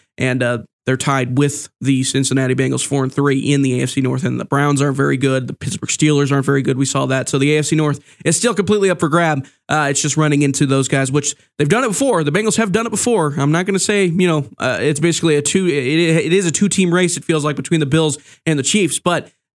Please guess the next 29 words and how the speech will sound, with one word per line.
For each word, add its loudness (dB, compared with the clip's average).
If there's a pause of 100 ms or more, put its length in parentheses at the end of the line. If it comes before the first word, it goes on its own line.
uh, -2
we, 4
we 4
were 0
kinda 0
saying 0
that 2
last 2
year, 2
and 0
then 0
the 2
Bengals 0
came 2
in 0
and -2
beat -2
the -2
Chiefs -2 (320)
on 2
the 0
road 0
to 2
go 2
to -2
the -2
Super 0
Bowl. -4
So, -4